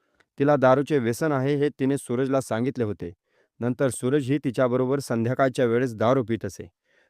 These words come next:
बांधकामावरील बिगाऱ्यांचे काम हे श्रमाचे काम असल्याने बरीच अशी काम करणारी लोक दारूच्या आहारी जातात. तसे हे पती-पत्नी दोघेही दारू पिऊन मस्त होते आणि मौज करत होते. पण दिवसेंदिवस मंगलचे दारू पिण्याचे प्रमाण वाढत चालले होते,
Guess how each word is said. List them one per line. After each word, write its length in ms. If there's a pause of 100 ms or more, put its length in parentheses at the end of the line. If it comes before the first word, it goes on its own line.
(100)
बांधकामावरील 800
बिगाऱ्यांचे 640
काम 260
हे 180
श्रमाचे 520
काम 240
असल्याने 380 (420)
बरीच 380
अशी 280
काम 220
करणारी 440
लोक 160 (340)
दारूच्या 520
आहारी 320
जातात. 320 (1120)
तसे 200
हे 120
पती-पत्नी 600
दोघेही 380
दारू 360
पिऊन 280
मस्त 380
होते 440
आणि 200
मौज 340
करत 260
होते. 280 (1040)
पण 160
दिवसेंदिवस 680
मंगलचे 480
दारू 340
पिण्याचे 360
प्रमाण 320
वाढत 420
चालले 220
होते, 220